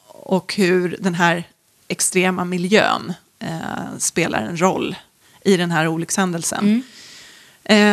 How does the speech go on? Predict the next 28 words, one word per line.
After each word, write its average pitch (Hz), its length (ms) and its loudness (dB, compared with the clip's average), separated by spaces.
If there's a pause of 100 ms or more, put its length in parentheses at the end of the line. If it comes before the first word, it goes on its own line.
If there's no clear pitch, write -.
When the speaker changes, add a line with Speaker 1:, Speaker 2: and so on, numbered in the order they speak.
(100)
Speaker 1:
Eh, - 40 -
och 220 320 4
jag 254 140 4
tycker 254 200 2
att - 80 0
det 208 60 2
här 226 140 4
är 214 40 4
en... 185 260 0
Alltså 196 260 2 (100)
Speaker 2:
Den 220 160 2
finns 330 240 -2
inte 220 120 -8
på 214 80 -4
svenska, 208 320 -4
eller? 254 100 2
Speaker 1:
Nej, 285 120 6
den 330 80 2
finns 349 220 0
inte 233 120 2
på 180 80 2
svenska. 180 380 2
Speaker 2:
Nej. 240 180 2
Speaker 1:
Men 226 280 0
Megan 269 400 4
Abbott 330 300 2
har 226 100 4
ju, 214 260 6